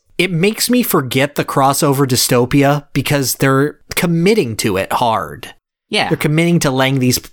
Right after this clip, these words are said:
Speaker 1: characters live in their world and not just be like, "It's character. They do the thing that you like." It's like, yeah, it's character doing the thing I like, but I feel like I'm being the character.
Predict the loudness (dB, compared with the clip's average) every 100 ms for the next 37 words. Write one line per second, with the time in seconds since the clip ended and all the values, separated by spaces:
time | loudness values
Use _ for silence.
0 | -12 -4 -4 -2 -2 -2 0 2 2 0
1 | 0 0 0 2 2 2 0 -2 0 -2
2 | -2 -2 0 0 0 -4 -16 -4 0 0
3 | -2 0 2 2 2 -2 -2 -4 -10 _
4 | _ _ _ _ -2 0 2 4 4 4
5 | 2 4 4 2 0 0 0 2 2 2
6 | -2 -10 -16 -16 -18 -20 -20 -20 -20 -10
7 | -4 -2 0 0 0 -4 _ _ _ _
8 | -4 -2 0 2 2 2 4 4 4 2
9 | 0 2 2 2 0 0 -2 -2 -2 -2
10 | -4 0 0 2 0 0 -2 2 2 2
11 | 0 0 0 -2 -4 -6 -8